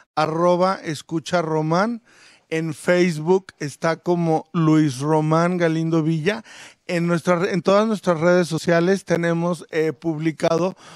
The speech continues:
un, eh, una public-, es un flyer de la campaña con el número de cuenta de Scotiabank de la asociación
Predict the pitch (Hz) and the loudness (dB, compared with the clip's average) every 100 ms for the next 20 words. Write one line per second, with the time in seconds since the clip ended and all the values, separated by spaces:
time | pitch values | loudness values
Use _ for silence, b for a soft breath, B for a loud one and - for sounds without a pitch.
0 | B - 170 175 180 180 185 170 160 156 | B -2 0 2 2 0 -2 0 0 0
1 | 156 156 185 170 190 170 160 151 175 151 | -2 -4 -2 -2 0 -2 -6 -2 0 2
2 | 190 - 185 180 180 180 165 156 147 147 | 0 2 2 2 2 0 0 -4 -4 -4
3 | 143 - 147 143 170 175 190 - 165 160 | -6 -6 -6 -2 -2 -2 -4 -4 -4 -2
4 | 160 170 180 185 170 - 170 160 180 170 | 0 0 2 2 0 0 -2 0 0 0
5 | 147 - 160 180 170 170 170 - B B | -4 -4 -2 0 2 0 -2 -10 B B
6 | 160 170 165 160 151 151 - 139 156 151 | -2 0 2 0 0 -2 -4 -6 -2 -4
7 | - 160 180 | 0 -2 -2